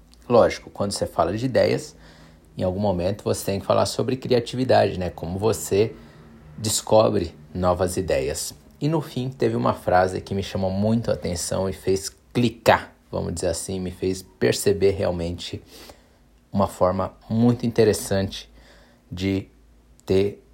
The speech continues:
sempre ideias novas vindo pra testar. Isso serve pra qualquer tipo de ideia, né? Nesse caso eles estão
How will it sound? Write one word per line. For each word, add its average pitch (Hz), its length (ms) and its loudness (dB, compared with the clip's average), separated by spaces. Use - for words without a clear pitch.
sempre - 720 -2
ideias 101 540 4
novas 92 800 2
vindo 98 580 -2
pra 82 140 2
testar. - 600 0
Isso 151 280 0
serve 80 460 2
pra 131 140 4
qualquer 120 340 2
tipo - 280 -6
de 95 120 -2
ideia, 98 360 0
né? 92 160 -2
Nesse 90 320 -4
caso 85 240 0
eles - 120 -4
estão 87 320 -2